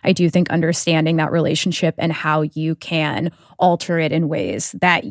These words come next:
give you peace and that allow you to say, "Okay, this isn't actually my responsibility." And I think that's the hardest part is you're like, "This feels like I am the only one who can fix this situation," when in fact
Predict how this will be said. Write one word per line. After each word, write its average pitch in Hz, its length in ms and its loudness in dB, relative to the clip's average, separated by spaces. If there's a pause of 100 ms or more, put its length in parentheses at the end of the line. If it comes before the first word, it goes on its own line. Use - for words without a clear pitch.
(400)
give 190 280 4
you 170 200 2
peace - 540 -2
and 175 260 0
that 170 160 2
allow 165 300 4
you 156 240 -2
to - 100 -8
say, - 280 -4
"Okay, 170 260 -2
this 180 220 0
isn't 190 240 -2
actually 180 380 0
my 156 320 0
responsibility." - 840 -4
And 196 100 2
I 196 40 0
think 262 100 4
that's 240 140 0
the 185 80 0
hardest 170 340 -4
part 170 160 -2
is - 120 -10
you're 185 120 -4
like, 98 200 -4 (340)
"This 202 200 2
feels 175 340 0
like 170 240 2 (100)
I 190 200 6
am 180 180 6
the 165 120 0
only 180 360 4
one 165 460 2 (280)
who 220 100 4
can 160 160 0
fix - 320 -2
this - 160 -2
situation," - 920 0
when 175 260 2
in 175 120 4
fact 160 320 -2